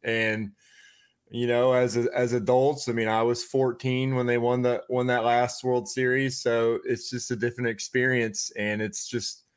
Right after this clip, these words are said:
incredible to watch everything come together. And I just wanna apologize to Max Fried for ever doubting you. When you got that foot stepped on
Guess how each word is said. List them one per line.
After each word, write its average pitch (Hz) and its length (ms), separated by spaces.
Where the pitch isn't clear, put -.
incredible 151 640
to 139 100
watch 135 460
everything 139 380
come 139 240
together. 131 480
And 117 120
I 117 200
just 131 200
wanna 131 200
apologize 127 760
to 123 100
Max 123 400
Fried 127 360
for 117 200
ever 120 240
doubting 120 440
you. 123 340
When 110 220
you 123 120
got 131 240
that 123 240
foot 139 240
stepped 135 400
on 135 460